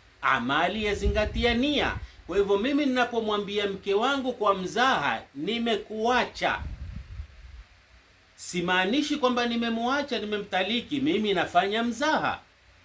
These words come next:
Yani mimi si-, sikuridhika kumuacha mke wangu. Vipi utaniambia kwamba ameshaachika?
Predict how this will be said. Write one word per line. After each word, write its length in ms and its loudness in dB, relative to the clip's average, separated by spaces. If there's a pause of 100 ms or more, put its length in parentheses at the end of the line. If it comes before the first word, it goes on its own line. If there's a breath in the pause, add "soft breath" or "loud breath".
(560)
Yani 460 4
mimi 280 0
si-, 300 -6
sikuridhika 920 0
kumuacha 600 2
mke 240 -2
wangu. 400 2
Vipi 360 -6
utaniambia 720 0
kwamba 300 2
ameshaachika? 840 -8